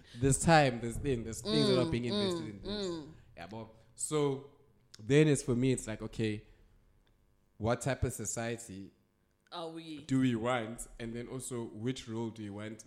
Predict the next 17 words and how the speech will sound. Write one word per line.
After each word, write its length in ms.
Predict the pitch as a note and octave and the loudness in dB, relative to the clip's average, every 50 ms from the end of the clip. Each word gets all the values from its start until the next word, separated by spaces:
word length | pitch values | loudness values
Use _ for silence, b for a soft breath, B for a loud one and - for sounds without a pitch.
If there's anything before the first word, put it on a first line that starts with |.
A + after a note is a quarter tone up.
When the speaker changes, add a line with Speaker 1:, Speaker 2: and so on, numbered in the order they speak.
| - G#2+ | -16 -18
Speaker 1:
the 80 | A2 | -14
public 360 | - - A#2 A#2 A#2 A2+ F#2+ - | -10 -8 -10 -8 -10 -12 -16 -16
to 100 | - - | -16 -16
play 360 | - - B2 A2+ G#2+ G2+ - - _ _ _ _ _ _ _ _ _ _ _ _ _ _ _ _ _ _ _ _ _ _ _ _ _ _ _ _ - A#2+ | -14 -12 -12 -10 -12 -12 -16 -20 _ _ _ _ _ _ _ _ _ _ _ _ _ _ _ _ _ _ _ _ _ _ _ _ _ _ _ _ -12 -10
within 320 | C3 C3 - D#3 D#3 D3 B2 | -10 -8 -6 -6 -6 -6 -6
that 100 | A#2+ A2+ | -6 -8
Speaker 2:
Mm. 80 | - | -8
Speaker 1:
society? 540 | - - F3 F3+ E3+ D#3+ D#3 C3+ D3+ F3+ F#2+ - - _ _ _ _ _ _ _ _ - | -6 -2 0 0 0 0 -2 -4 -8 -12 -16 -20 -20 _ _ _ _ _ _ _ _ -10
Speaker 2:
Mm. 280 | E3 E3+ D#3+ D3 C3+ C#3 D#3 _ _ _ _ _ b b b b b b b b b | -6 -6 -6 -6 -8 -10 -14 _ _ _ _ _ b b b b b b b b b
I 160 | G3 G#3 G#3+ | 12 12 12
like, 580 | G#3+ G#3 G3+ G3+ A3 A#3 A#3+ A#3 - - - - - | 10 8 8 10 10 10 8 6 -2 -12 -10 0 6
I 140 | F#3+ G3+ G#3 | 6 6 8
like 680 | G3 F#3+ G3 G3+ G#3+ A3 A3 - - - - - - - - - | 8 6 8 8 8 8 6 2 -12 -16 -16 -16 -20 -20 -18 -12
the 200 | F3+ F3 F3 E3+ | -4 0 0 0
support. 800 | E3+ - E3+ D#3 - - F3+ D#3+ C3+ C#3 - - - - - - - - _ _ _ _ | 2 0 -2 -4 -2 0 2 2 2 0 -2 -6 -6 -6 -8 -14 -16 -20 _ _ _ _
Speaker 1:
Hundred 300 | - C#3+ E3+ E3+ D#3+ - | 0 2 4 4 4 2
percent. 500 | - A#2+ G#2 - B2 A2 G2+ F#2+ - - | 2 0 0 -2 -4 -4 -6 -8 -12 -16